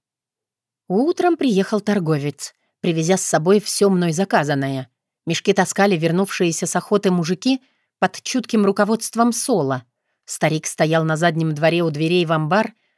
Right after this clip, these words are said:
и, как дирижер с многолетним стажем, руководил разгрузкой, периодически покрикивая для острастки.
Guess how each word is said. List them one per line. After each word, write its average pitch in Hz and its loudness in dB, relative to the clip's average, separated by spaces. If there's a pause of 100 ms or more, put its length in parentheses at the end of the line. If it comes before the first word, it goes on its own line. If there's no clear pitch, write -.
(140)
и, 269 2
как 240 2
дирижер 208 2
с - -8
многолетним 240 0
стажем, 190 -2 (320)
руководил 214 2
разгрузкой, 160 -2 (280)
периодически 170 0
покрикивая 165 0
для 175 -2
острастки. 165 -4